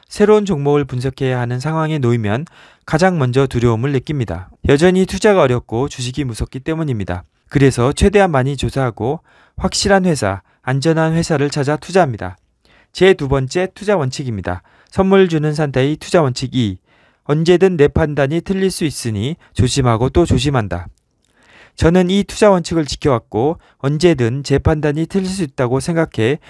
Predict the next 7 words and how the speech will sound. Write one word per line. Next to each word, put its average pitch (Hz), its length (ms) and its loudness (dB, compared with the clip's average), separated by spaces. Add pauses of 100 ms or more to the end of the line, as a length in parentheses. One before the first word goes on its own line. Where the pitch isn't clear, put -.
(200)
돌다리도 151 580 2
두드리고 127 680 -2 (240)
건너는 135 440 0
자세로 127 540 0
조심스럽게 123 600 -2
투자에 156 360 0
임했습니다. 123 680 -2